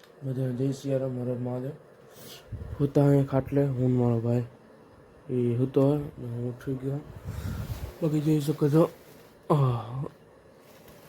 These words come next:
આ બારે બધું ઝાકળ ને બધું આવી ગયું છે. તો મહિલા બ્રશ કરી ગયા, હજી બ્રશ બાકી છે.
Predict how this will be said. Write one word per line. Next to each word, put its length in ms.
આ 80
બારે 320
બધું 400
ઝાકળ 340
ને 120
બધું 280
આવી 200
ગયું 240
છે. 120
તો 220
મહિલા 340
બ્રશ 460
કરી 160
ગયા, 340
હજી 120
બ્રશ 320
બાકી 280
છે. 120